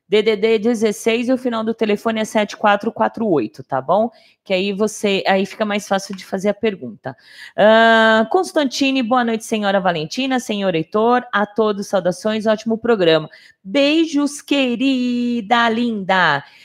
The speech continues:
Beijos, obrigada. Diaces Lima, boa noite, senhora, meu sonho é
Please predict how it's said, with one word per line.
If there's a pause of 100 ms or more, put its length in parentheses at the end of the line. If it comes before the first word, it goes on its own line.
(160)
Beijos,
obrigada. (260)
Diaces
Lima,
boa
noite,
senhora,
meu
sonho (180)
é